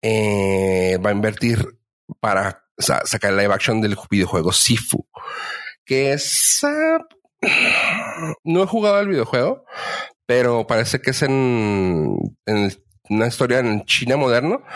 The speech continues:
donde un estudiante de artes marciales, ah, ve un asesinato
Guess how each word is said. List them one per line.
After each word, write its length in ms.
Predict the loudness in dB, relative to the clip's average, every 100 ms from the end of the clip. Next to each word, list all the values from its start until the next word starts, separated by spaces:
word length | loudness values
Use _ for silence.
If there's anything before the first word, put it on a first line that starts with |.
| -12 -12 -8
donde 240 | -2 2 2
un 40 |
estudiante 600 | 0 -2 0 0 0 -2
de 460 | 0 0 2 2 0
artes 200 | 0 0
marciales, 1040 | -2 0 0 0 2 0 0 -2 -2 -2 0
ah, 220 | 0 0
ve 220 | 0 0 2
un 140 | 2
asesinato 1080 | 2 2 0 0 -2 -2 0 0 0 -4